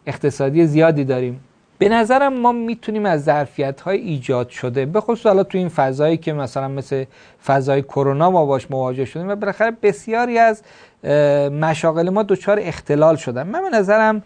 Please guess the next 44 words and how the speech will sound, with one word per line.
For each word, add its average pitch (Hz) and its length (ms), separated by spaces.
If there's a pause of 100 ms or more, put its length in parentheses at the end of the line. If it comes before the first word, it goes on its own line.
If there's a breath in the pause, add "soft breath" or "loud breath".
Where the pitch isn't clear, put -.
(380 soft breath)
اه، 147 220
فضاهای 180 680
زیادی 170 520
پیش 147 240
روی 135 220
مبلغان 123 680
ما 110 160
هست. 104 220
بحث 220 320
دوره‌های 156 600
جهادی 143 640
الان 151 320
زمینهٔ 143 440
خیلی 139 240
خوبی 185 380
است 175 140
که 165 80
ما 156 180
بتونیم 151 400 (340 loud breath)
از 135 200
نیروهای 147 560
جهادی 139 520
استفاده 147 420
کنیم 139 280
برای 131 280
کمک. 123 360 (420 loud breath)
یه 330 140
بحث 269 380
دیگه‌ای 233 380
که 233 120
ما 220 140
مطرح 196 380
می‌کنیم 190 240
معمولاً 180 460
بحث 196 260
مسجد 147 540
محوری 135 360
است. 139 100
ببینید 254 300
ما 220 160
مسجد 202 640
به 165 300
نظرم 165 500
باید 165 240